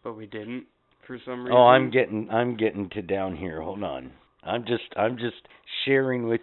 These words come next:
Speaker 2: you right now
Speaker 1: Oh,
Speaker 2: the
Speaker 1: you're just,
Speaker 2: stupidity
Speaker 1: you're
Speaker 2: of
Speaker 1: just
Speaker 2: the
Speaker 1: falling down the
Speaker 2: coronavirus.
Speaker 1: shit waterfalls, is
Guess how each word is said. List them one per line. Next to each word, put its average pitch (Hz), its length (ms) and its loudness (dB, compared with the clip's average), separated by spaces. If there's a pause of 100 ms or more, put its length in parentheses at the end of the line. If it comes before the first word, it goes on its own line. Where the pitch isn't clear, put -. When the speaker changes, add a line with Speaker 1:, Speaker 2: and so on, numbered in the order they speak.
Speaker 2:
you 110 120 -6
right 110 180 -2
now 104 280 -8
Speaker 1:
Oh, 117 80 -4
Speaker 2:
the 123 80 -2
Speaker 1:
you're 120 200 -4
just, 127 260 -4
Speaker 2:
stupidity 117 580 2
Speaker 1:
you're - 100 -2
Speaker 2:
of 107 60 2
Speaker 1:
just 107 100 -10
Speaker 2:
the 139 100 4
Speaker 1:
falling 156 520 6
down 127 220 4
the 123 60 4
Speaker 2:
coronavirus. 90 420 6
Speaker 1:
shit 65 80 -12
waterfalls, 107 640 -12
is 104 80 -20